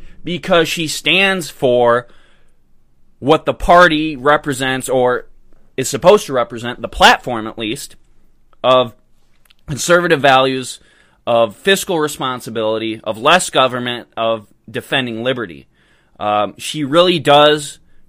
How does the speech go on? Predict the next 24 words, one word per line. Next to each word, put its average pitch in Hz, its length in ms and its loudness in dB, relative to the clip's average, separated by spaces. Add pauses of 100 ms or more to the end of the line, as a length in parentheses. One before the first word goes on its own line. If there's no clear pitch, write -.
practice 151 480 0
what 147 160 0
she 123 160 -8
preaches. 156 640 -2
You 123 80 -10
can 113 120 -8
go 123 100 0
on 147 100 2
her 143 60 0
website, 139 540 0
go 127 100 -4
on 135 80 -4
her - 60 -2
Facebook. 143 560 -4
I 113 40 2
actually 123 240 -2
run 127 200 -2
her 107 60 -10
Facebook 104 560 -8 (460)
page. 143 560 2 (540)
Listen 165 460 0
to 180 160 -2
her 147 80 0
speeches. 135 720 -6